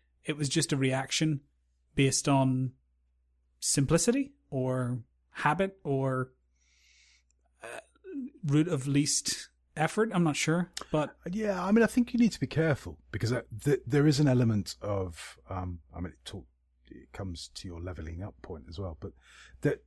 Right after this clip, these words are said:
Speaker 2: there is an
Speaker 1: Mm.
Speaker 2: element of aspiration to this, which
Speaker 1: Yeah.
Speaker 2: is that, you know, going into the coffee shop, uh, is, is about having, um,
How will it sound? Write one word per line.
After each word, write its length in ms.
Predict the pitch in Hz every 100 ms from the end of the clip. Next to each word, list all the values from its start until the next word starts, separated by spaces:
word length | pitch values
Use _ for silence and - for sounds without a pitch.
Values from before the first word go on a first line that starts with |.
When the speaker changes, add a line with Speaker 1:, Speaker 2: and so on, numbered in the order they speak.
| _
Speaker 2:
there 120 | 147
is 120 | 143 147
an 60 |
Speaker 1:
Mm. 40 | 151
Speaker 2:
element 240 | 139 117
of 80 | 101
aspiration 720 | 117 - 107 101 104 - 80
to 140 | -
this, 340 | - - - - _ _ _
which 380 | - 101 - - _ _ _ - - _ _
Speaker 1:
Yeah. 240 | 151 139 113
Speaker 2:
is 160 | 95
that, 160 | 95 95
you 80 | -
know, 100 | 98
going 260 | 101 113 113
into 240 | 104 -
the 100 | 82
coffee 300 | - 87 -
shop, 360 | - 78 73 _ _ _ _ _ 82
uh, 160 | 90 -
is, 480 | - 87 85 - - -
is 240 | 113 95
about 380 | 92 95 95 90 - -
having, 380 | 80 85 78 76 _ _ _ _ -
um, 340 | 85 80 76